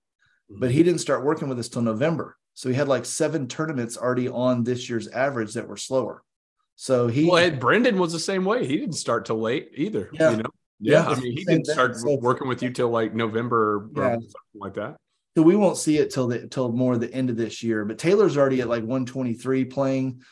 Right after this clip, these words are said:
Speaker 2: playing speed. We're seeing that. He, he would peak at that. Now we're seeing it all four days. And
Speaker 1: Nice.
Speaker 2: then, uh, you know, same thing. We, uh, we just recently screened Celine Boutier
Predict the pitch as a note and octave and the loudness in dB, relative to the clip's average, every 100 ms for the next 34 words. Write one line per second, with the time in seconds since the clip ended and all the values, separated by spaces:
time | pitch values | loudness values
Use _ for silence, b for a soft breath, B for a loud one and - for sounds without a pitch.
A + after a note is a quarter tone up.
0 | B - C#3 C3 B2+ C#3 C3+ A#2+ A#2 C3 | B -2 0 0 -2 0 2 0 -4 -2
1 | B2+ B2 A#2+ A2+ C3 C#3+ C#3 D#3+ C#3 - | -2 0 0 0 -2 0 -2 -2 -4 -2
2 | C#3+ C#3 E3 E3 D#3+ C3+ C3+ C3+ B2 C#3 | -2 0 0 0 -2 -2 -4 -4 -4 -4
3 | B2 A#2 G#2+ - _ _ _ A#2+ B2 - | -2 -2 -4 -8 _ _ _ -2 -2 0
4 | B2 A2 D#2 - - - _ _ _ _ | 0 0 -2 -8 -16 -18 _ _ _ _
5 | B B B - C3+ C3 C3 B2 A#2+ A#2 | B B B -2 0 2 4 4 2 2
6 | A2 G2 F#2+ - C3+ B2+ A#2+ - E3 D#3+ | 0 -2 -6 -4 0 2 0 0 0 2
7 | E3+ E3 B2+ B2 C3 B2 A#2 A2+ B2+ C#3 | 0 0 0 0 -2 -4 -4 -4 -2 -2
8 | C#3+ C3 C#3 C3 B2 B2 C#3 C3 B2 C3 | -2 -2 -2 -4 -4 -4 -4 -4 -4 -2
9 | C3 C3+ B2+ C3 B2 B2+ C3 C#3 | 0 0 2 0 0 0 0 0